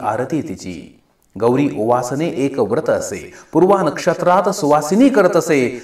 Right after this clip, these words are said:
सौभाग्य अलंकार सुपात घालत असे, गौरी भोवती ओवाळीती त्या. शिवगौरीचा महिमा अपरंपार, मनापासूनी करीती जे आदर, दारिद्र्य दुःख जाईल दूर, सुख समृद्धी लाभेल.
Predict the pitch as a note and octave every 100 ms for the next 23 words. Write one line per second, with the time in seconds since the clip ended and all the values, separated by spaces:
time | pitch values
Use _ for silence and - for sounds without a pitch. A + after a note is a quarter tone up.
0 | - - D#3 E3 A3 A3+ A#3+ F3+ G3 F#3+
1 | F#3+ F3 F3+ F3 - F3 A3 G3 C#3+ D#3+
2 | D#3+ D#3 D3 B2 - - - C#3+ E3 D#3+
3 | B2 B2+ D#3 F3+ A2 A#2 B2 C3 C3+ F3
4 | F#2+ E2+ C2 - - _ _ _ _ -
5 | D3+ C3+ A2+ A2+ D3 C#3+ C#3 C3 B2+ C3+
6 | C3 A#2 A2 D3 F3+ F3+ B2+ G#2+ G2 F2+
7 | F#2 - B2+ F3 F#3+ F#3 E3+ G3 F#3 F#3
8 | C#3+ F#3+ A#3+ B3 A3+ G3+ E3+ E3+ E3 C#3+
9 | C3+ A#2+ - B2 A3 G#3+ A#3 G#3+ G#3 G#3
10 | - G3+ F#3+ D3 A3+ C4 G3+ F#3 D#3 B2
11 | B2 - - G3 F#3 - B2+ E3 F3 F3+
12 | E3 G#2+ F#2+ F#2 G2